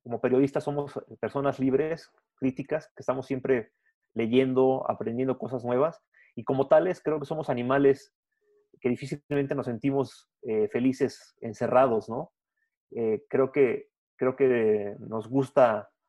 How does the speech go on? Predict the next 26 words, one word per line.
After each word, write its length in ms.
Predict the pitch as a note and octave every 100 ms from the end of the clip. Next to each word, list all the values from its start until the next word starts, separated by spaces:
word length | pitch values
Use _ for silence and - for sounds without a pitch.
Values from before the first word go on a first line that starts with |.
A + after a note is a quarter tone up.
| _ _ _
crea-, 340 | - A#2+ A#2 -
crear 320 | B2 B2+ C3
cosas 280 | C3 C3 A2+
nuevas, 380 | C3 C#3+ C#3+ A#2+
nos 120 | G#2+
gusta 600 | A#2+ - A#2+ A#2 G#2 -
cuestionar 680 | B2 G#2+ B2+ A#2 B2+ C3 -
todo 180 | C3 B2
lo 160 | A2+
que 100 | -
existe 560 | - - C3+ - D3 - _ _ -
y 260 | B2 B2 B2+
difícilmente 600 | A#2+ E3 E3 D#3 - -
cualquier 400 | A2+ - D3 C#3 - -
medio, 560 | B2 A#2 B2+ C#3 C#3+
cualquier 340 | B2 G#2+ C3+ C3
marca 340 | B2+ B2+ C3
te 80 | B2+
va 80 | B2
a 40 |
dejar 200 | - B2
hacer 340 | A#2 B2+ A#2+ - _
lo 100 | A2+
que 80 | -
tú 140 | - -
quieres 420 | F3+ C#3 G#2+